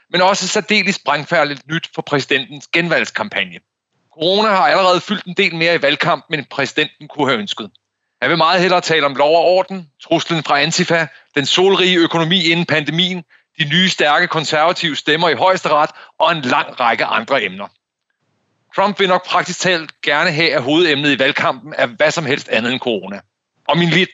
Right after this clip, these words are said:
mundre tone her skal ses i lyset af, at præsidentens lægeteam på et pressemøde netop har fortalt, at Trump har det godt, har en god prognose,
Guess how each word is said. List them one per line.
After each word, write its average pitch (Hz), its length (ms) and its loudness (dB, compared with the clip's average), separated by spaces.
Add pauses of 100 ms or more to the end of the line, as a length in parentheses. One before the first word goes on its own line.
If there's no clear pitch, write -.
(140)
mundre 165 460 -2
tone 165 400 2
her 160 220 2
skal - 180 -4
ses 185 220 0
i - 20 0
lyset 175 300 0
af, 170 200 2 (300)
at - 80 -4
præsidentens 196 640 -2
lægeteam 180 500 0
på 170 140 -2
et 160 80 -2
pressemøde 160 540 -2
netop 151 240 0
har 135 80 -4
fortalt, - 420 -4 (400)
at 127 80 -8
Trump 147 220 -2
har 123 140 0
det 110 80 -6
godt, 160 260 0 (260)
har 147 100 0
en 139 100 -4
god 143 180 -4
prognose, 175 520 -2